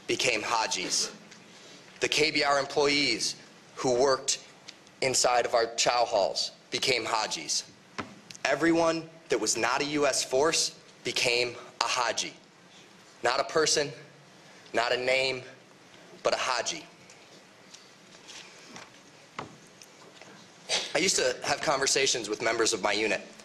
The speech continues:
and I would ask them why they use that term, especially members of my unit who are people of color. It used to shock me that they would,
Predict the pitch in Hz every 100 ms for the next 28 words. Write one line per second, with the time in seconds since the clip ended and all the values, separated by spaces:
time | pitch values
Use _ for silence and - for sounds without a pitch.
0 | - - - - 120 110 107 104 - -
1 | 123 123 117 110 127 131 - 110 101 92
2 | - - - - 104 120 123 131 110 113
3 | 110 110 - 110 101 85 - 117 - -
4 | 131 - 131 127 - - - - 120 123
5 | 123 - - - - - - 110 117 113
6 | 113 117 110 - 113 - 110 107 - 104
7 | 90 78 - - - - - - - -
8 | 123 120 113 120 - 131 120 - 101 98
9 | 101 104 110 156 110